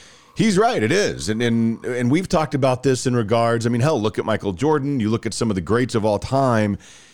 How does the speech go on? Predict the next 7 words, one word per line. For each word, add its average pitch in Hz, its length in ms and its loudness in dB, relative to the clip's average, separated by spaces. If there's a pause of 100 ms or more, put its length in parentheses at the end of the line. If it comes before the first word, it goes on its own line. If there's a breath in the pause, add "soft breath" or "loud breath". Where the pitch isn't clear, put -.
(720 loud breath)
It, 143 220 0
it 147 160 -2
takes - 720 0
the 127 320 2
understanding 127 920 0
of 98 80 -2
how 117 440 0